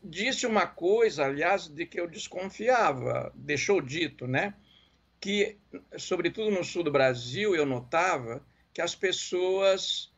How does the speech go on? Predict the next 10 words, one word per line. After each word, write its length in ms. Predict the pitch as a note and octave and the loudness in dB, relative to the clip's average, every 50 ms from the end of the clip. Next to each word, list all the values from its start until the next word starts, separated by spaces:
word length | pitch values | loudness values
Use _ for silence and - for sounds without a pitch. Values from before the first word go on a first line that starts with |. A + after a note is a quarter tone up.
| _ _ _ _ | _ _ _ _
descendentes 840 | - C#3 D#3+ D3+ - F3 E3+ E3+ D3+ C3+ D3+ D#3+ F3 F#3 E3+ - D3+ C#3+ | -6 -4 -4 -2 -2 -2 -2 -2 -2 -2 -2 -2 -2 -2 -4 -6 -8 -6
de 140 | B2+ D3 E3+ | -4 -2 0
indígenas 1000 | E3 D#3 C#3 B2+ C#3+ D#3 E3+ E3+ D#3+ F3 E3+ E3+ F3 F3 F3 - - - - _ _ _ _ _ _ _ _ _ _ _ _ _ _ | 0 0 0 0 0 0 0 2 2 0 2 2 2 2 2 2 0 -2 -4 _ _ _ _ _ _ _ _ _ _ _ _ _ _
tinham 340 | - - - G#3 G#3+ G#3+ G3+ | -6 -2 0 2 4 4 4
como 440 | - G3+ F#3+ F#3+ F#3 F#3 F#3 E3+ E3+ - _ _ | 4 4 2 4 4 2 2 0 -4 -8 _ _
que 380 | - - E3+ E3+ D#3+ D3 - - - _ - | 0 4 4 6 6 6 4 2 -4 _ -2
um 240 | - G#3+ C4 C#4 B3 | 0 2 2 2 2
resto 580 | F3+ D3+ D#3+ E3+ F3 F3+ F3+ F3 - - F3+ | 2 2 4 4 4 4 2 0 -4 -6 -8
de 200 | D#3 C#3 C#3 D3 | -8 -6 -8 -8
medo, 1000 | D3+ C#3+ C#3 C3+ C3+ C#3 D3+ D#3+ E3+ F3+ F3+ F3+ F3+ F3 F3 E3+ D3+ D3+ E3 E3 | -6 -4 -4 -2 -2 -2 0 0 2 2 4 4 4 2 0 0 -4 -6 -6 -6